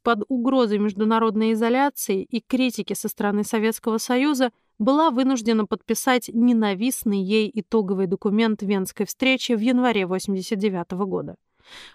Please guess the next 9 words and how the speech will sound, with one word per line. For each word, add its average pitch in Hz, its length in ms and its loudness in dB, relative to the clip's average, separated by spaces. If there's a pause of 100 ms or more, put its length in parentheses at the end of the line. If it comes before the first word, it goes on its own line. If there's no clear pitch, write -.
После 294 320 2
этого 233 500 0
Мильке 220 460 0
дал 190 240 -2
понять 202 460 -2
своим 196 340 -2
подчиненным 190 720 -4
в - 40 -10
Штазе, 262 460 0